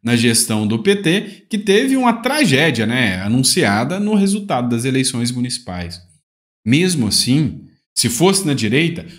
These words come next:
todo mundo estaria atacando ela, tentando achar o culpado, jogando a culpa porque a direita foi mal. Não, no P T, ela cai pra cima.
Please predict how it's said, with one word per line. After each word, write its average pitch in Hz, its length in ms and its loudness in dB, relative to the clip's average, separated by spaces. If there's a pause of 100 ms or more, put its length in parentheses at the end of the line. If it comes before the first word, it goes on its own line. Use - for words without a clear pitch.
(240)
todo 214 320 4
mundo 190 280 2
estaria 170 340 0
atacando 170 560 0
ela, 170 460 2
tentando 175 440 0
achar 170 260 2
o 170 100 2
culpado, 175 680 0
jogando 170 340 0
a 180 80 0
culpa 190 420 0
porque 180 800 -2
a 185 60 -4
direita 170 520 0
foi 170 220 -2
mal. 147 760 0 (320)
Não, 156 300 2
no 117 160 0
P 120 160 0
T, 165 420 -2
ela 160 200 -4
cai 151 160 0
pra 180 180 -4
cima. 170 500 -2